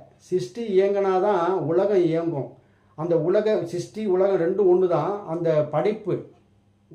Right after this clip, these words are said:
உலகமாகவும் இருக்கிறார், உலகத்தின் இயக்கமாகவும் இருக்கிறார் அப்படின்றாருல. அப்ப,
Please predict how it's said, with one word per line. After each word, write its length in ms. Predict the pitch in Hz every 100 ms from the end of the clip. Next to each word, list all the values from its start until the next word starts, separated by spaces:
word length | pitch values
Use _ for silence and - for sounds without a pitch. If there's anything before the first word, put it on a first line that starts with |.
| - 131
உலகமாகவும் 760 | 156 190 190 185 190 202 208
இருக்கிறார், 520 | 190 175 160 151 185 160
உலகத்தின் 540 | 139 175 180 - 180
இயக்கமாகவும் 800 | 143 170 196 226 202 196 190 190
இருக்கிறார் 360 | 170 170 165 160
அப்படின்றாருல. 560 | 147 151 151 147 156
அப்ப, 760 | 180 160 156 - 156 151 180